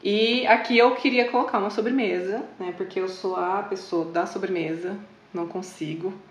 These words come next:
E tá fazendo um lanche, quer fazer um lanche,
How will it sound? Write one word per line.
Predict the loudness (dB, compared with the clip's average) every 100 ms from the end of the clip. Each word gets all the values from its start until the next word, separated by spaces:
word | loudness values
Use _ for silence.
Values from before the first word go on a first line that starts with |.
| -20 -20 -20 -8 0
E | 2 6 6 6 2 -4 -8 -14 0
tá | 4 6 4
fazendo | 0 0 2
um | 2
lanche, | 2 2 0 -2 -4 -6 -8 -16 -10
quer | -6
fazer | -4 -2
um | -2
lanche, | -2 -4 -4 -6 -8